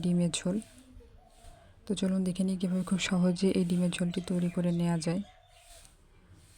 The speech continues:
তো এই জন্য এখানে আমি আধা কেজি পরিমাণে আমড়া খোসা ছাড়িয়ে প্রত্যেকটা আমড়া চার টুকরা করে কেটে ধুয়ে পরিষ্কার করে নিয়েছি। তো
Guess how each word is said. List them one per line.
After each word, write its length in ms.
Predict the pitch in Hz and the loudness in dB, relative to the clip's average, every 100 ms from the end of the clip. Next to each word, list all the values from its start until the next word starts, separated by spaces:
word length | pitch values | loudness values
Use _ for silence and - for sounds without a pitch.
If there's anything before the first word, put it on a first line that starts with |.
| - - - - | -20 -20 -20 -8
তো 40 | 202 180 | -2 0
এই 40 | |
জন্য 140 | 190 190 185 | 0 0 -2
এখানে 180 | 190 190 | -4 -4
আমি 80 | 190 | -2
আধা 140 | 175 180 | -2 -2
কেজি 180 | 185 190 - | -2 -6 -6
পরিমাণে 320 | 185 185 180 180 | -4 -4 -2 -2
আমড়া 200 | 180 180 | 0 -2
খোসা 260 | - 170 185 175 | -4 -4 -4 -4
ছাড়িয়ে 340 | 180 170 170 226 - | -4 -2 -2 -4 -6
প্রত্যেকটা 400 | - 180 175 175 185 | -12 -8 -10 -8 -6
আমড়া 180 | 180 180 185 | -4 -4 -6
চার 140 | 175 - | -8 -8
টুকরা 240 | 175 175 175 | -10 -8 -6
করে 140 | 175 165 | -6 -6
কেটে 320 | - 170 - 208 220 - - - - - - - - - - - - 180 | -8 -6 -4 -6 -8 -18 -20 -20 -20 -20 -20 -20 -20 -20 -20 -20 -14 -6
ধুয়ে 200 | 170 175 180 | -2 -2 -2
পরিষ্কার 340 | 185 175 - 175 | -4 -4 -4 -4
করে 140 | 175 170 170 | -4 -2 -2
নিয়েছি। 320 | 170 - 202 208 - - - - - - - - - 220 - - - 254 254 254 233 220 214 - - - 247 226 226 208 - 415 - - - - - - - - - - - - - | -4 -4 -6 -6 -8 -20 -20 -20 -20 -20 -20 -20 -20 -20 -20 -20 -20 -20 -20 -18 -18 -20 -20 -20 -20 -20 -20 -20 -20 -20 -20 -20 -20 -20 -20 -20 -20 -20 -20 -20 -20 -20 -20 -20 -20
তো 60 | - | -14